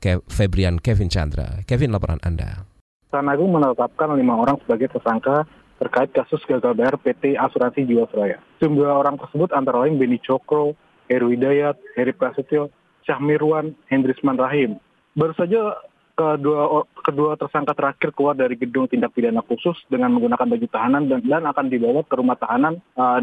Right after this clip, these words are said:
Speaker 2: di sejumlah rumah, di ru-, lima rumah tahanan berbeda. Hendrisman Hida-, Hendrisman Hidayat merupakan P T Tra-,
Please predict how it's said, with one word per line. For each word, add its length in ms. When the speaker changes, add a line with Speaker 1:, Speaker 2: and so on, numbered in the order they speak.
Speaker 2:
di 400
sejumlah 400
rumah, 240
di 240
ru-, 220
lima 240
rumah 240
tahanan 240
berbeda. 480
Hendrisman 560
Hida-, 240
Hendrisman 400
Hidayat 400
merupakan 400
P 160
T 240
Tra-, 240